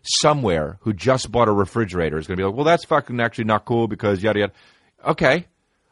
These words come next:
All comedy offends someone. All of it. All of it. So, what are we getting offended for? It, it, it, it, either comedy exists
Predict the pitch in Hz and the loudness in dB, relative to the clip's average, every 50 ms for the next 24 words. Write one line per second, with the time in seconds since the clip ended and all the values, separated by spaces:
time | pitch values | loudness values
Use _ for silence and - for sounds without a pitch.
0 | _ _ - 165 202 240 262 277 269 - - 202 196 190 180 165 147 139 123 - | _ _ 0 2 4 4 4 4 2 2 2 2 4 4 4 4 2 2 2 2
1 | 139 127 117 107 - - 117 95 82 69 - - _ _ _ - 165 185 180 151 | 0 0 0 -2 -4 -4 -4 -4 -4 -6 -10 -14 _ _ _ 0 2 4 4 2
2 | 113 85 - - - _ _ _ _ _ _ _ _ _ _ 196 233 285 285 240 | 0 -2 -4 -8 -12 _ _ _ _ _ _ _ _ _ _ 0 2 4 4 2
3 | 135 92 - - _ _ _ _ _ _ _ _ _ _ - - - - 180 175 | 0 0 -6 -12 _ _ _ _ _ _ _ _ _ _ -12 -8 -2 2 2 4
4 | 165 160 156 151 151 147 139 - _ _ _ _ _ _ _ _ _ _ _ _ | 6 6 6 4 4 2 -2 -8 _ _ _ _ _ _ _ _ _ _ _ _
5 | _ _ _ _ _ _ _ _ _ _ _ _ _ _ _ _ _ _ _ _ | _ _ _ _ _ _ _ _ _ _ _ _ _ _ _ _ _ _ _ _
6 | _ - 110 127 151 196 214 208 220 180 208 185 165 - - 202 226 190 104 - | _ -10 -2 0 2 2 2 2 2 2 0 0 0 -2 -2 -2 -2 -2 -4 -6
7 | - - 65 - - _ _ _ _ _ _ _ _ _ _ _ _ _ _ _ | -10 -14 -14 -14 -16 _ _ _ _ _ _ _ _ _ _ _ _ _ _ _
8 | _ _ _ _ _ _ _ 160 165 175 - - 170 160 151 - 175 196 - 185 | _ _ _ _ _ _ _ 0 0 0 2 2 0 0 0 0 -4 -4 -4 -4
9 | 202 - - - 190 - - 233 226 240 196 202 185 - - 196 214 240 262 262 | -6 -8 -10 -12 -12 -8 -2 2 2 4 4 2 2 0 0 2 2 4 4 4
10 | 254 233 202 180 160 131 104 101 107 165 196 127 90 123 - - - - - - | 4 4 4 4 2 0 -4 0 2 4 4 4 2 -2 -6 -8 -10 -10 -12 -12
11 | - - | -14 -14